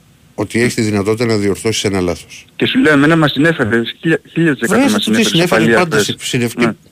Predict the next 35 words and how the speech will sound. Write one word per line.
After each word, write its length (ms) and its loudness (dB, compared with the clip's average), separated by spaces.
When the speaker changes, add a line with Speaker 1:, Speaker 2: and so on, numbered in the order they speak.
Speaker 1:
και, 80 -4
και 80 0
καλά, 200 0
και 120 -2
ο 60 4
Άσος 220 -2
μπορεί 220 -2
να, 300 -2
στο 140 -4
δικό 200 -4
σου 140 -10
μυαλό 200 -6
να 100 -8
σε 140 -10
συνέφερε, 420 -12
σου 160 -14
λέω 120 -4
εγώ. 200 -6
Άσε, 200 2
Speaker 2:
Ο, 60 -2
Speaker 1:
μπορώ 240 0
Speaker 2:
ο 60 0
Speaker 1:
να 60 2
Speaker 2:
Άσος. 480 -4
Speaker 1:
Ναι. 140 -4
Speaker 2:
Α, 260 2
και 140 -4
ο 80 4
Άσος, 240 -2
από 120 -6
το 160 -2
διπλό 260 -4
σίγουρα, 420 -2
ναι. 160 -2
Speaker 1:
Ναι, 160 -8